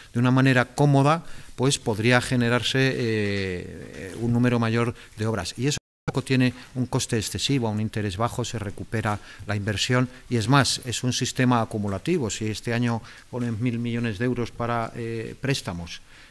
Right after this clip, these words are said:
y, y al año siguiente has cobrado de, de devoluciones, pues, eh, cincuenta, pues al año siguiente si pones otros mil ya tienes mil cincuenta, ¿no? Y así sucesivamente sería un fondo acumulativo. Esto es lo que nosotros vemos desde nuestro punto de, de vista. Es mucho más,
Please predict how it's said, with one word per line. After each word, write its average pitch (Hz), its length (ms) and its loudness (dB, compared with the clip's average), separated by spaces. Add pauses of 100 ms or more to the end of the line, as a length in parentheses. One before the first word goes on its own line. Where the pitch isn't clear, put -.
(120)
y, 113 340 -4
y 104 120 -4
al 98 100 -8
año 110 160 -4
siguiente 123 340 -4
has 101 60 -4
cobrado 113 600 -2
de, 101 260 -6
de 95 140 -6
devoluciones, 98 560 -4
pues, - 320 -8
eh, - 280 -14
cincuenta, 123 440 0
pues - 160 -6
al 98 80 -4
año 113 160 -4
siguiente 120 320 -4
si 104 80 -8
pones 123 240 -2
otros 113 180 -6
mil 135 100 -2
ya 143 120 -4
tienes 127 260 2
mil 104 160 2
cincuenta, 104 560 -2
¿no? 143 140 -2 (260)
Y 110 80 -2
así 120 200 2
sucesivamente 131 800 4 (160)
sería 117 320 0
un 123 120 4
fondo 127 420 0 (240)
acumulativo. 92 600 -4
Esto 123 100 -2
es - 160 -2 (240)
lo 110 100 -2
que 107 120 -2
nosotros 113 420 0
vemos 120 360 2
desde 104 440 0
nuestro 101 280 -4
punto 113 280 -2
de, 98 460 -2
de 92 320 -8
vista. 104 240 -6
Es - 160 -10
mucho 110 260 -4
más, 104 260 -4